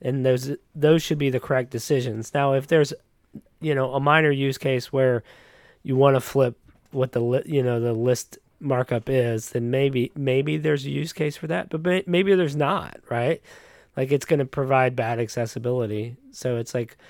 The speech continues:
you, you wanna do it right out of the box and then decide, you know, what settings should go in there. And just because somebody goes on the, the support forum and asks for a feature, it doesn't mean you have to put it in there, right? If it's not the right thing for your plugin,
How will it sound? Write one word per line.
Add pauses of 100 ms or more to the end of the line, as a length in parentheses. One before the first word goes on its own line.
(500)
you,
you
wanna
do
it
right
out
of
the
box
and
then
decide, (840)
you
know,
what
settings
should
go
in
there.
And
just
because
somebody
goes
on
the, (840)
the
support
forum
and
asks
for
a
feature,
it
doesn't
mean
you
have
to
put
it
in
there,
right?
If
it's
not
the
right
thing
for
your
plugin,